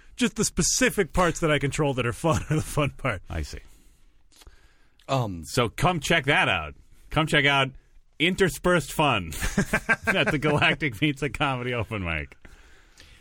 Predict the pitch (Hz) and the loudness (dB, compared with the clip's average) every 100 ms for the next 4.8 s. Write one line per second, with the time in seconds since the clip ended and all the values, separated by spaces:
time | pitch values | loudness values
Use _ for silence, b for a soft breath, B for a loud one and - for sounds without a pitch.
0 | b 160 147 147 151 170 139 120 139 127 | b -2 0 0 4 4 4 4 2 2
1 | 113 110 117 113 104 101 87 104 95 - | 0 0 0 0 0 0 -2 -2 -2 -2
2 | 95 80 - 78 73 76 73 - 107 78 | -4 -4 -10 -10 -8 -8 -10 -6 -4 -4
3 | - - 80 78 - 202 190 185 180 185 | -8 -10 -6 -2 0 2 2 2 2 4
4 | 285 247 185 202 185 160 120 | 6 4 4 0 2 2 0